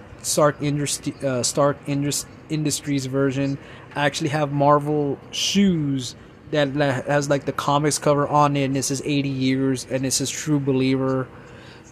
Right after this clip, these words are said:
I have those. So the Spider-Man ones, they're actually from a basketball player from Donovan Mitchell, who used to play for the Utah Jazz. Now he plays for the Timberwolves. So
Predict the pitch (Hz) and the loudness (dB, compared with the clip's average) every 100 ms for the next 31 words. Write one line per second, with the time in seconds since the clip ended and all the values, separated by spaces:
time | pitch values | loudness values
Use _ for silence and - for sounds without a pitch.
0 | - - - 143 147 131 131 131 123 - | -20 -16 -6 0 2 2 0 -2 -4 -12
1 | - - - 170 165 156 147 160 143 - | -18 -16 -2 2 4 4 0 -2 0 2
2 | 170 277 180 135 123 123 123 - - - | 2 4 2 0 0 -2 -4 -8 -16 -20
3 | - - - 151 160 170 170 170 - 175 | -20 -20 -12 -2 2 4 4 2 0 0
4 | 165 - 160 156 147 143 139 135 160 165 | -2 0 0 2 4 4 4 4 2 2
5 | 170 147 135 135 127 127 123 131 123 127 | 2 2 4 2 4 4 2 -2 0 4
6 | 139 147 139 127 131 131 - 117 113 123 | 4 4 2 0 -2 -2 0 0 0 0
7 | 127 120 120 131 - - 135 131 120 131 | 0 2 2 0 -2 -2 -2 0 -2 0
8 | 131 117 113 127 135 120 110 120 120 - | 0 0 0 2 2 0 -2 -2 -2 0
9 | 131 - 120 117 110 101 - 180 165 123 | -2 -2 -2 0 0 -4 0 2 2 -2
10 | 113 - - - - - - - - 151 | -4 -6 -10 -10 -16 -18 -18 -12 -2 2
11 | 139 | 2